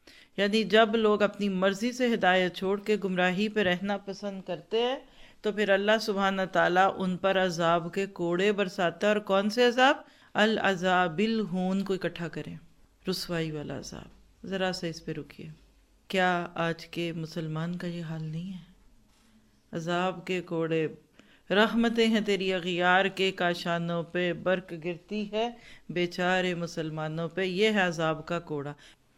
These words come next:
ये अजाब के कोड़े बरसते हैं उन कौमों पे जो हिदायत के बदले गुमराही खरीदती हैं। बताइए, मुसलमान और गैर मुस्लिम में आज फ़र्क क्या है?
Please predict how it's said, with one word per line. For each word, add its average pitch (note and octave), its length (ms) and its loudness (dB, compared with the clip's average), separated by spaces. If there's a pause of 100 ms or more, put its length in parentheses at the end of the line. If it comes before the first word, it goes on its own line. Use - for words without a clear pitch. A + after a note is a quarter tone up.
(240)
ये G3+ 80 2
अजाब G3+ 380 4
के G3+ 100 -2
कोड़े F#3+ 300 0
बरसते F3+ 400 -4
हैं F3+ 80 -4
उन E3+ 100 -6
कौमों D#3 360 -6
पे G3 260 0 (360)
जो F3+ 160 2 (140)
हिदायत F3+ 400 2
के F3 140 -4
बदले E3 340 -2
गुमराही D#3+ 480 -4
खरीदती D#3 440 -12
हैं। D#3+ 140 -20 (180)
बताइए, F#3+ 920 4
मुसलमान F3+ 680 2
और F#3 140 0
गैर F3 240 0
मुस्लिम E3+ 340 -6
में F#3+ 100 -4
आज F3+ 160 -2
फ़र्क F3 360 -4
क्या D3 120 -8
है? D3+ 60 -14